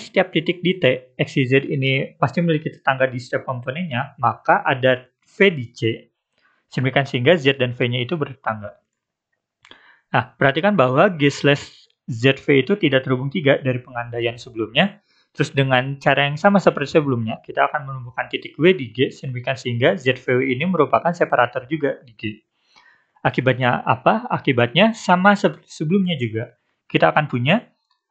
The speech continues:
eh, Z V W-nya itu pasti bertetangga dengan,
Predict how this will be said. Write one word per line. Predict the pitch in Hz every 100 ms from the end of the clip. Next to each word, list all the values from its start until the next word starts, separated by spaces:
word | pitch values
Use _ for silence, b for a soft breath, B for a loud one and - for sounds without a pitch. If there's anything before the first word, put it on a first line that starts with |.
| -
eh, | 139 131
Z | 120 131
V | - 139 131
W-nya | 131 123 127
itu | 196
pasti | 147 - 202
bertetangga | 151 156 - - 123 120 143 202
dengan, | 131 123 131 202 233